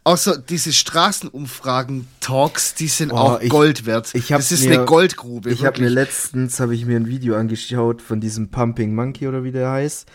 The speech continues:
Speaker 2: wo, wo immer diese Street-Tinder-Geschichten macht. Junge,
Speaker 1: Ja.
Speaker 2: mein, mein Gehirn ist einfach zusammengeschrumpft und wollte sich
Speaker 1: Das ist
Speaker 2: selber
Speaker 1: wirklich krass.
Speaker 2: umbringen. In-game.
Speaker 1: Ey, das ist wirklich krass.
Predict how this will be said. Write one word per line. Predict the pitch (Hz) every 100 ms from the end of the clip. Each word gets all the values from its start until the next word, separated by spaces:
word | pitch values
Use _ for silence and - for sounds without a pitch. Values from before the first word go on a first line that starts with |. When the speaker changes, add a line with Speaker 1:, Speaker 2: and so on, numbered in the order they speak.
| - - _
Speaker 2:
wo, | 110 113 110
wo | 117 120
immer | 120 123
diese | 117 110 113 110 110 110
Street-Tinder-Geschichten | - 131 131 - 120 113 107 107 - 98 101
macht. | 101 110 _ _ - - -
Junge, | 117
Speaker 1:
Ja. | 131 135
Speaker 2:
mein, | 110 113 113
mein | 110 113 113
Gehirn | 117 143 147 -
ist | 117 -
einfach | 120 120 117
zusammengeschrumpft | - 117 127 165 139 131 - 131 147 151 -
und | 110 113
wollte | 120 120
sich | 113 113
Speaker 1:
Das | 98
ist | 117
Speaker 2:
selber | 120
Speaker 1:
wirklich | 113 98 110
krass. | 101 95
Speaker 2:
umbringen. | 101 104 110 _ _ _ _ - -
In-game. | 120 117 110 113
Speaker 1:
Ey, |
das | 110 -
ist | 117
wirklich | 127 110 113
krass. | 120